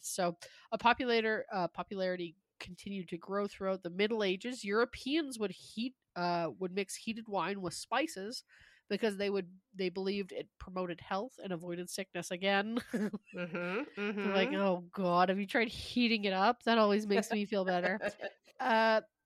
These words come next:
Speaker 1: they would
Speaker 2: There's
Speaker 1: use
Speaker 2: oranges.
Speaker 1: herb
Speaker 2: Orange slices are good.
Speaker 1: That's true. Vitamin C,
Speaker 2: Yeah.
Speaker 1: vitamin,
Speaker 2: I don't think
Speaker 1: vitamin
Speaker 2: they had oranges back then, but
Speaker 1: Yeah.
Speaker 2: maybe.
Speaker 1: <laughs> Vitamin A, uh,
Speaker 2: Mm-hmm.
Speaker 1: that's alcohol.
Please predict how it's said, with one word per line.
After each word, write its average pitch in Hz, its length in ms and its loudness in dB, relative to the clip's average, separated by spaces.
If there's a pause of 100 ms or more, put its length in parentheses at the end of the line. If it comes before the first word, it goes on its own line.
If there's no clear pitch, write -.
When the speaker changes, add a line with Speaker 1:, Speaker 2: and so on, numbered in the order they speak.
Speaker 1:
they 226 180 6
would 254 140 8
Speaker 2:
There's 208 60 2
Speaker 1:
use 214 120 8
Speaker 2:
oranges. 185 240 6
Speaker 1:
herb 214 220 4
Speaker 2:
Orange 190 280 6
slices 214 420 2
are 208 100 0
good. 214 300 -2 (500)
Speaker 1:
That's 170 160 -10
true. 226 180 -2
Vitamin 175 400 2
C, 214 520 -4
Speaker 2:
Yeah. 269 80 -6 (100)
Speaker 1:
vitamin, 180 320 0 (680)
Speaker 2:
I 190 140 2
don't 185 180 4
think 214 180 2
Speaker 1:
vitamin - 20 -
Speaker 2:
they 175 180 4
had 170 100 2
oranges 214 480 2
back 220 220 0
then, 262 260 -6
but 175 180 -6 (100)
Speaker 1:
Yeah. 220 200 -2
Speaker 2:
maybe. 196 300 -6 (320)
Speaker 1:
<laughs> - 320 -20
Vitamin 196 560 0
A, 196 500 2 (360)
uh, 190 520 6
Speaker 2:
Mm-hmm. 220 200 -4
Speaker 1:
that's 180 180 -4
alcohol. 202 400 -6